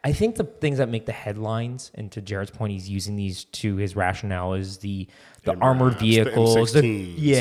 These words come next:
Speaker 2: yeah.
Speaker 1: all these weapons of, you know, let's say mass destruction for police, but they're bringing them out once a year for some tragic event. <sighs> I know the swat team thing is weird, though. You, I didn't know about the eighty thousand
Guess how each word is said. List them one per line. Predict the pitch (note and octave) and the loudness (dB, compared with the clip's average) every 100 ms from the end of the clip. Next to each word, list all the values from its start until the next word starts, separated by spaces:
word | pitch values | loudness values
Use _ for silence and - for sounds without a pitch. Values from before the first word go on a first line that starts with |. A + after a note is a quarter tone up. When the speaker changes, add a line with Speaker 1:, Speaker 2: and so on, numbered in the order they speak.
| A2+ | 4
Speaker 2:
yeah. | G#2 F2+ - - - - | 2 0 -6 -20 -20 2
Speaker 1:
all | G3 C4 F4 | 8 8 8
these | A3 D#3+ | 4 2
weapons | G#2 F#2+ G2+ - A#2+ A2+ | 0 -2 -2 0 -2 -2
of, | G#2+ G2 - _ _ - | -2 -4 -8 _ _ -14
you | G2+ | -10
know, | F#2 - | -10 -8
let's | A#2 - | -6 -2
say | G#2+ - | -4 -6
mass | A2 G#2 F#2 F#2 - | -12 -8 -6 -6 -6
destruction | - - G#2 - G#2 | -10 -6 -8 -8 -12
for | - | -12
police, | - G#2 G2+ - A2+ | -12 -8 -8 -8 -10
but | - D#3+ - - | -10 -12 -16 -6
they're | F3 | -2
bringing | D#3+ B3+ D4 | 0 0 0
them | F3+ | 0
out | E3 - | 0 -2
once | G#2+ G#2+ B2 C3+ | -4 0 0 0
a | |
year | B2 F#2+ F#2 A#2 C#3 | -4 -4 -2 0 -2
for | C#3 A#2+ | -2 -4
some | G#2+ B2 A2 F#2+ _ | -2 -4 -4 -8 _
tragic | - G#2 F#2 G#2+ - | -8 -2 -2 -2 -4
event. | G2 F#2 A#2+ G#3 - | -4 -2 -4 -6 -14
<sighs> | _ _ _ _ _ _ - - - _ _ _ - | _ _ _ _ _ _ -20 -20 -20 _ _ _ -4
I | - - - - - - - - | 0 2 0 -4 -14 -20 -16 -4
know | C3 B2 | 0 2
the | G#2+ | 0
swat | - A#2+ - | 0 0 0
team | A#2+ | -8
thing | G#2 G#2+ | -6 -6
is | F#2+ | -6
weird, | G2+ G2 F#2+ | -6 -6 -6
though. | F2+ - _ _ _ _ _ _ _ _ - | -8 -10 _ _ _ _ _ _ _ _ -16
You, | - C3 C#3 A#2+ B2+ C#3+ A2 | -10 -8 -10 -6 -2 0 4
I | C3+ | 4
didn't | C#3+ A#2+ | 4 2
know | A2 A2 | 4 4
about | A2+ G#2 | 4 0
the | G2 | -2
eighty | - G#2 G#2 | -10 -10 -6
thousand | G#2+ G#2 G2+ | -6 -6 -8